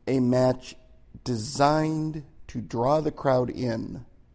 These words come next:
to work with the crowd then, and literally to turn them against the company, because they were already against the company. And that's what this match, more than anything, represents.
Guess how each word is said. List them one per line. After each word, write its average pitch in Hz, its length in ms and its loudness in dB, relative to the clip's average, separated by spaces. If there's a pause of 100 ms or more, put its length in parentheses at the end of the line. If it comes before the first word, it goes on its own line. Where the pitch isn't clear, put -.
(1160)
to - 140 -10
work 131 420 2
with 123 220 -6
the 113 80 -8
crowd - 420 -6
then, - 360 -8 (2500)
and 123 220 0
literally 175 260 2
to 180 140 -4
turn 151 240 -4
them 156 180 -2
against 117 600 -4
the 120 120 -8
company, 151 580 -8 (1600)
because 135 340 -2
they 143 100 6
were 135 120 6
already 139 260 4
against 127 380 -4
the - 80 -10
company. - 420 -10 (1120)
And 151 120 0
that's 208 140 2
what 202 120 -4
this 175 140 0
match, 160 280 2
more 139 180 2
than 120 80 -2
anything, 123 320 0
represents. 117 640 -6